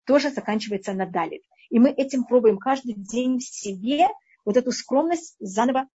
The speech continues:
внести. Тем, что мы говорим, Всевышний, он единый. Всё связано и только зависит от него, и всё только от него. И Давид,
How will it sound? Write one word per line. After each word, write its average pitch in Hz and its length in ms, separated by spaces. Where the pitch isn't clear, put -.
внести. 214 580
Тем, 269 160
что - 160
мы 226 100
говорим, 220 440
Всевышний, 233 520
он 214 120
единый. 196 600
Всё - 180
связано 226 420
и 208 80
только 262 300
зависит 208 300
от - 120
него, 226 380
и 247 60
всё - 180
только 233 360
от 196 180
него. 185 340
И 254 100
Давид, 262 400